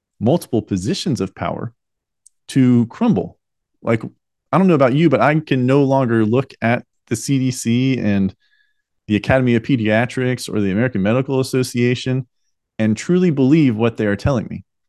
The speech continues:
Now, maybe I was naive before and just believed what they were telling me, but I was, ass-, you know, I assumed that they would want to be telling us the truth and right and working in the best interest of those that they advocate for,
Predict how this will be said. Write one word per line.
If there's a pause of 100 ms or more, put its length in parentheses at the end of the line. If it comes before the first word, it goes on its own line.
(300)
Now,
maybe
I
was
naive
before
and
just (120)
believed
what
they
were
telling
me,
but
I
was,
ass-, (240)
you
know, (1040)
I
assumed
that
they
would
want
to
be
telling
us
the
truth
and
right
and
working
in
the
best
interest
of
those
that
they
advocate
for,